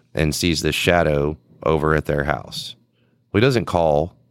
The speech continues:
and it's, like, three o'clock in the morning, but there's somebody, it appears to him, to, and he's telling me this the next day, that it looks like they're trying to get in,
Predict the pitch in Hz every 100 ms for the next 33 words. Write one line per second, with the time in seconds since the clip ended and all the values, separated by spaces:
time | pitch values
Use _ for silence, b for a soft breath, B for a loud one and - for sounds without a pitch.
0 | _ _ _ _ - - - - 87 -
1 | 85 - 98 90 95 87 82 80 78 73
2 | 71 78 _ _ _ _ _ - 82 85
3 | 87 - 107 101 90 85 78 82 - 85
4 | 80 - 73 80 76 76 - - 80 71
5 | 85 110 107 113 104 90 85 85 - 78
6 | 73 - 62 58 B B B B B _
7 | 82 71 101 - 87 87 80 82 78 73
8 | 60 -